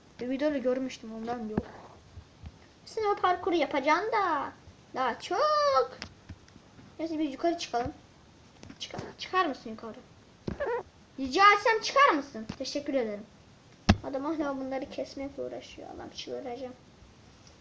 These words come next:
Bu sefer biri ölmez herhalde. Abi boss'a gitmeyeceğim. Boss, boss çok tehlikeli ya. İlk önce boss'un bebeklerini öldürelim. Ondan sonra ilerleriz abi. Ne boss'un be-, boss'un da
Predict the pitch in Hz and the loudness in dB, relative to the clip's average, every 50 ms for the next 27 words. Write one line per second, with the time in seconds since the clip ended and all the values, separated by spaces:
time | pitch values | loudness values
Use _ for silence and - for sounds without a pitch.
0 | - - - - - 370 392 440 440 427 392 311 381 392 392 381 359 339 339 349 | -20 -18 -8 0 2 4 6 8 8 8 6 4 2 4 6 6 6 6 6 6
1 | 392 415 370 302 262 240 233 233 220 220 208 208 - - 285 311 277 247 269 277 | 4 4 4 2 2 2 2 0 0 -2 -6 -4 4 6 6 6 6 4 2 2
2 | - 370 311 311 339 349 349 294 277 240 233 226 262 311 320 - - - - - | 4 4 4 4 4 2 2 2 4 2 2 4 4 4 4 4 -2 -16 -18 -18
3 | - - - - - - - - - 285 330 330 339 - - 320 339 - - - | -18 -16 -14 -14 -14 -14 -14 0 6 6 6 6 4 0 0 -2 -2 -2 -2 0
4 | - 277 247 240 254 - - - 294 302 370 403 349 233 214 214 220 247 311 - | 0 0 0 -2 -4 -4 0 2 4 6 6 6 6 6 4 2 0 -2 -4 -8
5 | - - - - - - - - - - - - - - - - - - - - | -16 -18 -18 -20 -20 -20 -20 -20 -18 -18 -16 -16 -14 -14 -14 -12 -6 -6 -6 -6
6 | - - - - - - - - - - - - 294 302 320 392 392 370 403 349 | -6 -14 -14 -14 -20 -20 -20 -20 -20 -20 -12 -6 -4 -2 0 0 2 4 4 4
7 | 294 320 330 320 - 415 392 359 349 311 339 339 339 320 339 339 339 370 392 415 | 4 2 0 0 -2 0 4 4 6 6 6 4 6 4 4 4 4 4 2 4
8 | 403 330 311 254 254 285 302 302 285 254 254 277 302 330 320 - 320 302 302 311 | 4 4 4 4 4 2 2 0 -2 0 0 0 0 0 0 0 -2 0 0 0
9 | 330 339 269 247 - - 269 262 269 262 254 285 311 311 269 233 - 247 233 226 | 0 0 -2 -4 -8 -12 -8 -4 -2 -2 0 0 -2 -2 -4 -6 -10 -10 -10 -10
10 | 226 233 262 320 - - - - - - - - - - - - - - - - | -10 -10 -10 -12 -14 -16 -20 -20 -20 -20 -20 -20 -20 -20 -20 -20 -20 -20 -20 -20
11 | - - 330 381 381 381 359 381 359 - 359 320 302 320 285 240 254 285 302 - | -6 2 2 2 4 4 0 0 0 0 0 2 2 2 2 2 2 2 0 2
12 | - 415 466 466 415 330 302 | 2 -2 -2 0 0 4 8